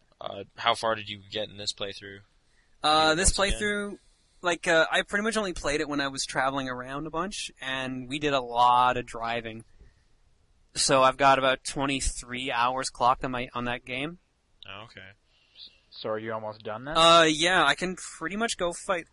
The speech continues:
Speaker 2: Lavos whenever I want. Uh, should I spoil, like, the location of the game I'm at right now? I don't know if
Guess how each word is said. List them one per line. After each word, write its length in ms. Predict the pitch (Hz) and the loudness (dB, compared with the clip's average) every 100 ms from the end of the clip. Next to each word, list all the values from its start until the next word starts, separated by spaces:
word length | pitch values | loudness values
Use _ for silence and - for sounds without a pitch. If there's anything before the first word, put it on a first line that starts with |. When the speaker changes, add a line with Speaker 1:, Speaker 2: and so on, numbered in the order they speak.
| - 175 | -20 -2
Speaker 2:
Lavos 460 | 151 160 175 165 | 2 2 2 -2
whenever 240 | 156 165 156 | -4 -2 -2
I 80 | |
want. 460 | 135 139 139 135 - - - - _ _ - | 0 4 4 2 -4 -16 -20 -20 _ _ -2
Uh, 320 | 147 147 147 - _ _ _ _ _ _ - | 2 4 4 0 _ _ _ _ _ _ 2
should 180 | - 165 | 4 4
I 100 | 165 | 2
spoil, 680 | - - 151 151 165 165 156 | 2 0 0 0 2 2 -2
like, 160 | 160 | -8
the 100 | 156 | -6
location 420 | 151 151 151 147 151 | -6 -6 -6 -4 -4
of 40 | |
the 40 | 147 | -4
game 200 | 147 151 | -6 -4
I'm 80 | 160 | -4
at 160 | 160 | -6
right 100 | 160 | -6
now? 160 | 165 175 | -8 -8
I 60 | |
don't 140 | 147 143 | -8 -6
know 180 | 143 | -6
if 80 | 139 | -6